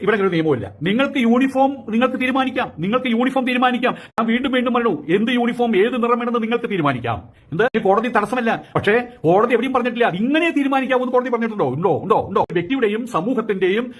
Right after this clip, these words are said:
അതുപോലെ ഒരു മതവിഭാഗത്തിന്റെയും അന്തസ്സത്ത, ആഭിജാത്യം, അവരുടെ സന്തോഷം, അവരുടെ ആചാര ഉപചാരങ്ങൾ സംരക്ഷിക്കേണ്ടുന്നതിലേക്ക് കുട്ടികൾ മുടി മറയ്ക്കാറുണ്ട്. ഇത് തന്നെയല്ലേ മുസ്ലിം, മുസ്ലിം, ഏഹ്, സ്ത്രീകൾ ചെയ്യുന്നത്?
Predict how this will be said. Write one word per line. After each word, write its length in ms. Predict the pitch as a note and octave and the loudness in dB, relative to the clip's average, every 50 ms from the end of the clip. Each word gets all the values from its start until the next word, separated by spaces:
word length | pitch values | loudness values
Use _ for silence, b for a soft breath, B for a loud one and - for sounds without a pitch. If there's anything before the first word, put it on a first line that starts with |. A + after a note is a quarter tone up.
| B - | B 0
അതുപോലെ 200 | D#3+ G3 G#3+ G#3+ | 2 2 2 2
ഒരു 100 | G#3+ A#3 | 2 0
മതവിഭാഗത്തിന്റെയും 840 | A3+ - - A#3 G#3+ G3+ G3+ G3+ A3+ A#3 A#3 A#3 A3+ A#3+ A#3+ A#3 - | 0 -2 -2 -2 -2 -2 -2 -2 -2 -2 -2 -2 -2 -2 -4 -4 -4
അന്തസ്സത്ത, 400 | - F3 - A3+ - G#3+ - A#3 | -2 -2 -2 -2 -2 -2 -2 0
ആഭിജാത്യം, 580 | G3+ E3 F#3+ G#3 A3+ G#3+ G3+ G3 G3+ A3 G3+ | 0 0 0 0 0 0 0 0 -2 -2 0
അവരുടെ 200 | F#3 F3+ G3 G3+ | 0 0 0 -2
സന്തോഷം, 520 | F#3+ F3+ D#3+ F3 G3 A3 G3+ - F#3+ F3 B B B B | -2 -2 -2 2 2 2 2 2 -2 -6 B B B B
അവരുടെ 160 | D3+ E3+ F#3 E3+ | -2 0 2 2
ആചാര 260 | F3 F#3 G#3 G#3 G#3+ | 2 2 2 2 0
ഉപചാരങ്ങൾ 400 | G3 F#3 G3 G3 F#3+ F#3 G#3 A#3 | 0 0 2 0 0 0 -2 -4
സംരക്ഷിക്കേണ്ടുന്നതിലേക്ക് 1080 | - G3+ F3 G3 G#3+ G#3 - - G3 F3+ E3+ E3+ E3 D3+ D3+ D3+ C#3 A#2+ D#3+ G3+ C4 B3+ C4 B B - | -4 -4 -4 -4 -4 -4 -4 -4 -2 -2 -2 -2 0 0 0 0 0 0 0 0 0 -2 -4 B B -4
കുട്ടികൾ 280 | C#4+ - - - G3+ A3+ | -4 -2 0 2 2 2
മുടി 180 | F#3 E3+ G3+ | 2 0 0
മറയ്ക്കാറുണ്ട്. 420 | A3 G3 D#3+ B2+ D#3+ D3+ C#3+ C#3 B2+ B B B B D3 | 0 0 0 2 0 0 0 -2 -4 B B B B -2
ഇത് 260 | D3 D3+ E3 C3+ D#3+ | 0 0 0 0 0
തന്നെയല്ലേ 460 | D3+ E3 E3+ D#3+ D#3 E3+ E3+ C#3+ A2+ - - - | 2 2 0 0 2 0 0 0 0 -4 -6 -8
മുസ്ലിം, 400 | C3+ B2+ - D3 D#3+ D#3+ E3+ D#3+ | -8 -4 -2 0 0 0 0 -2
മുസ്ലിം, 320 | A#2+ A#2+ A#2+ E3+ F3 E3+ B B - | -4 -4 -4 -4 -4 -6 B B -4
ഏഹ്, 80 | F3 E3+ | -4 -2
സ്ത്രീകൾ 260 | E3+ - F3 F#3 F#3+ | 0 0 2 2 2
ചെയ്യുന്നത്? 460 | G3 F#3+ G3 G3 G3+ G3 G#3 G#3+ G#3+ | 2 2 2 0 0 0 0 0 -2